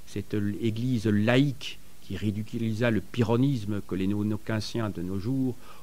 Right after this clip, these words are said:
opposent à la philosophie matérialiste du socialisme marxiste, mais qui alors était l'arme des catholiques, de Pascal, de Huet,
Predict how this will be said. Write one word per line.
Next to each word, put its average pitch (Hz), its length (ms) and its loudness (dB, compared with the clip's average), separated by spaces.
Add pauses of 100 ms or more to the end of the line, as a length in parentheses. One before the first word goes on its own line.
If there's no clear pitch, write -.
opposent 104 340 0
à 98 60 2
la 92 80 0
philosophie 104 420 -2
matérialiste 110 640 2
du 98 60 -6
socialisme 98 520 -2
marxiste, 110 640 -4 (480)
mais 95 120 -4
qui 101 180 2
alors 110 540 6
était 98 160 0
l'arme 104 260 0
des 90 100 0
catholiques, 120 640 0
de 87 80 -6
Pascal, 113 880 0
de 98 100 0
Huet, 127 540 6